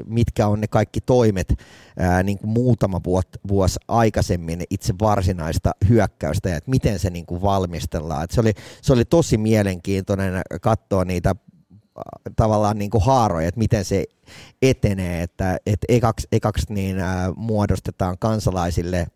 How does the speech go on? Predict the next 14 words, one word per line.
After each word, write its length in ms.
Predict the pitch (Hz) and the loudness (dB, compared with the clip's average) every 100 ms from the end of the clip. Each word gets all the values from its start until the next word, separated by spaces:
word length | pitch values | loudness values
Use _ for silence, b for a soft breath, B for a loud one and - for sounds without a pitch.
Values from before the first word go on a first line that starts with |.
| _ | _
tämmönen 320 | 104 101 101 98 | -4 -2 0 2
epäluottamus 880 | - 196 185 80 - 90 87 - - | 2 2 0 -2 -4 -6 -6 -10 -8
ylipäätänsä 580 | - 101 110 101 92 87 - | -2 0 2 0 0 -2 0
puolustusvoimiin. 1040 | 104 92 85 - 92 104 101 87 80 73 76 B B B B B - | 0 0 -2 -6 -4 0 0 0 -4 -10 -12 B B B B B -2
Ja 100 | 98 | 0
sit 160 | 110 | 2
sen 220 | - 113 | 4 4
jälkeen 400 | 110 95 - 95 | 6 2 0 0
lähdetään 400 | 90 92 - 90 | 2 0 0 -2
tämmöiseen 380 | 90 90 90 90 | -2 -4 -2 -2
niinku 180 | 87 82 - | -2 -6 -2
kybersotaan 840 | 98 87 - - 73 - 76 78 | 0 2 0 -2 -4 -4 -4 -4
ja, 200 | 82 76 69 | -4 -6 -6
ja 500 | 80 76 73 73 67 | -6 -4 -4 -4 -6